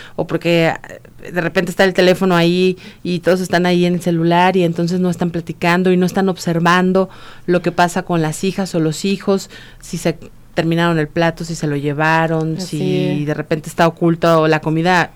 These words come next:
Speaker 1: en
Speaker 2: Se
Speaker 1: la
Speaker 2: la
Speaker 1: maceta,
Speaker 2: escondieron, ajá.
Speaker 1: ¿no? O se la dieron al perro, o sea, estos detalles, ¿no? A veces tan imperceptibles que nos olvidamos de,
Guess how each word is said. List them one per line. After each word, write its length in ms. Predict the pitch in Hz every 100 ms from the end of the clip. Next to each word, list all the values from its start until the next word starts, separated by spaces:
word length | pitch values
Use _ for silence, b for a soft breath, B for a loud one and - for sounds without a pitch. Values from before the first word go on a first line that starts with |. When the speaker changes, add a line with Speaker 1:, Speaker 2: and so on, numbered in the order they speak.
| -
Speaker 1:
en 100 | -
Speaker 2:
Se 40 |
Speaker 1:
la 100 | 202
Speaker 2:
la 100 | 147
Speaker 1:
maceta, 140 | 214 214
Speaker 2:
escondieron, 460 | 214 226 233 226
ajá. 440 | 196 180 196 170 170
Speaker 1:
¿no? 140 | 165
O 80 | 233
se 120 | 208
la 140 | 160 156
dieron 240 | 170 175
al 100 | 151
perro, 440 | - 180 185 185 180
o 40 |
sea, 220 | 175 180 175 - B B B B B
estos 600 | - 214 214 269 - - - 156 -
detalles, 920 | - 185 208 208 214 226 233 226 214
¿no? 240 | 190 190 214
A 80 | 220
veces 220 | 202 220
tan 220 | 202 247
imperceptibles 840 | 269 254 214 202 - 208 208 214 214
que 160 | 202
nos 180 | 175 170
olvidamos 520 | 180 175 180 185 208
de, 240 | 202 180